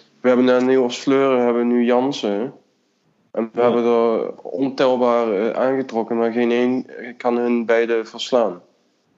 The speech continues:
Speaker 1: Terwijl hun allebei ook niet de allerbeste linksbacks van Nederland zijn.
Speaker 2: Nee, ik vond, eh, Labiel nog wel de beste, eh, daarna.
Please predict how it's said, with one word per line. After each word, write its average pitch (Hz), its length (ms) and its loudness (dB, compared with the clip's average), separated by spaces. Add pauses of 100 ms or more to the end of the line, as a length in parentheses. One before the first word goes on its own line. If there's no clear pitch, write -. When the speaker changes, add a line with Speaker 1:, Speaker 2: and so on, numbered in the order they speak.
(400)
Speaker 1:
Terwijl 110 580 0
hun 113 400 -2
allebei 113 380 0
ook 101 120 -2
niet 113 520 -4
de 117 100 0
allerbeste 113 580 0
linksbacks 113 800 -4 (200)
van 110 320 -2
Nederland 110 480 0
zijn. 95 500 -4 (1600)
Speaker 2:
Nee, 98 240 0
ik 101 120 -2
vond, 113 240 4
eh, 110 300 4
Labiel 113 360 2
nog 110 160 2
wel 110 180 2
de 104 120 2
beste, 110 460 -2
eh, 101 40 -2 (100)
daarna. 104 400 -2